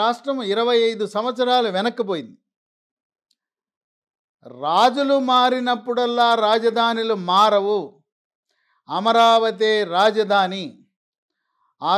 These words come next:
రోజు రెండు, నా మిత్రపక్షమైన తెలుగుదేశాన్ని కూడా రెండు వేల పదహారులో ఉండవల్లి, పెనుమాక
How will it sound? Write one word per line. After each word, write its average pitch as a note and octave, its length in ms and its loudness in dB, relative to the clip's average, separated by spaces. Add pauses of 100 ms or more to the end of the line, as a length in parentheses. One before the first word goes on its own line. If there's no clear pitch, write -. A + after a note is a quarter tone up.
రోజు A#3 220 0 (100)
రెండు, G#3 180 -10 (120)
నా G3+ 80 0 (460)
మిత్రపక్షమైన A3 880 -4 (140)
తెలుగుదేశాన్ని G#3+ 760 -2
కూడా F#3 200 -4 (960)
రెండు G#3 280 -2
వేల A3+ 140 2 (120)
పదహారులో G#3+ 600 2 (1000)
ఉండవల్లి, A#3 680 0 (140)
పెనుమాక A3 500 -4